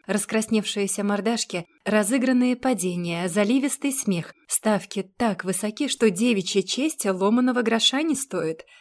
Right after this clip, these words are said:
Среди наблюдателей затесался граф Амати.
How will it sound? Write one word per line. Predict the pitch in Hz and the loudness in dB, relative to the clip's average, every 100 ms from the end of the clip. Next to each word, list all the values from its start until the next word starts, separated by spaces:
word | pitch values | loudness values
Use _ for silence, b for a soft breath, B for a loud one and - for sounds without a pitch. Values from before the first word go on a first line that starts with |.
| b b b - | b b b -4
Среди | - 226 190 | 0 2 2
наблюдателей | 190 185 196 214 226 196 175 - - | 0 0 0 0 0 -4 -4 -6 -4
затесался | 190 226 220 - 185 175 - 247 | 2 2 2 -2 -2 -2 -2 -2
граф | 208 196 233 | -2 -4 -2
Амати. | 247 233 247 294 | 0 0 -2 -4